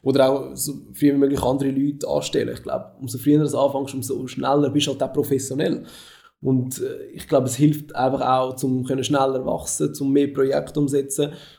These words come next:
Und darum, ich glaube, das wäre sicher etwas, wo ich, wenn ich jetzt nochmal das zweite Mal starte, schneller machen. Es ist ein Teil vom,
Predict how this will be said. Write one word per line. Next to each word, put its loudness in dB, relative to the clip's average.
Und -6
darum, 8
ich 0
glaube, 2
das 2
wäre 4
sicher 0
etwas, -2
wo 2
ich, 0
wenn 4
ich 6
jetzt 2
nochmal 4
das 0
zweite 2
Mal 0
starte, 2
schneller 0
machen. -4
Es 2
ist 2
ein -4
Teil 8
vom, 0